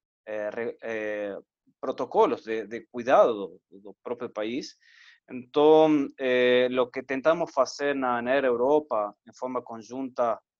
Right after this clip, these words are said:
eh, con los gobiernos, eh, tentar nos alinear a las diferentes datas de abertura de los gobiernos. O sea, por ejemplo, nuestras operaciones nacionales, eh, dentro de España,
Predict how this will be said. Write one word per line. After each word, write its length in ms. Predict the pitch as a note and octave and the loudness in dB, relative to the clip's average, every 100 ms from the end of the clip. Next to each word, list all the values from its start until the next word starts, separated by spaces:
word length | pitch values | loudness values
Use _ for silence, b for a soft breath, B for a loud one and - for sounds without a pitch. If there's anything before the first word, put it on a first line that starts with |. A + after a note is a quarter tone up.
| _ | _
eh, 300 | A#2 A2+ G#2 G2+ | -14 -12 -12 -12
con 140 | A#2 | -14
los 100 | G2+ | -12
gobiernos, 880 | G#2+ G#2+ C3+ D3 B2+ A2+ F#2+ - _ _ _ _ | -12 -2 2 2 0 -6 -14 -18 _ _ _ _
eh, 300 | C#3 A#2 A2+ - | -4 -4 -4 -6
tentar 340 | B2 D#3 D#3+ | -2 2 2
nos 260 | D3 F#3+ - | 0 -2 -4
alinear 640 | C3+ B2 C3 E3 F3 A2 - _ - | -4 -4 -2 0 2 0 -8 _ -8
a 100 | A#2+ | -6
las 120 | A#2+ | -6
diferentes 540 | B2 C#3 C#3+ F#3+ D#3 | -8 -8 -8 -8 -6
datas 520 | B2+ G3 G#3+ A2+ G2 | 0 0 0 -6 -10
de 80 | A#2 | -8
abertura 420 | A2+ A2+ - A2+ | -6 -8 -10 -12
de 60 | G#2 | -10
los 100 | G2+ | -12
gobiernos. 720 | G2+ - F2 - _ - - _ _ _ | -16 -18 -20 -20 _ -20 -20 _ _ _
O 80 | A#2+ | -14
sea, 460 | - A#2+ G2 - - _ _ _ _ | -8 -8 -8 -12 -18 _ _ _ _
por 140 | B2+ | -8
ejemplo, 520 | B2 - A2+ G#2 G#2 G#2 | -8 -8 -12 -14 -16 -12
nuestras 380 | B2+ - B2+ C3 | -10 -10 -10 -10
operaciones 880 | - C3+ - E3+ F#3 F#3 B2+ - - | -6 -6 -6 -4 -4 -4 -6 -8 -10
nacionales, 1040 | B2 F3+ - A#2 A#2+ C3 D#3 G3+ - - _ | -4 -4 -4 -8 -4 -4 -4 -8 -16 -20 _
eh, 220 | A#2+ A2 G2 | -10 -10 -2
dentro 440 | C#3 G#3+ F#3 B2 | 2 2 2 -4
de 80 | A2 | -6
España, 640 | - - G#2+ G#2 A#2 F#3 | -8 -10 -8 -8 -10 -12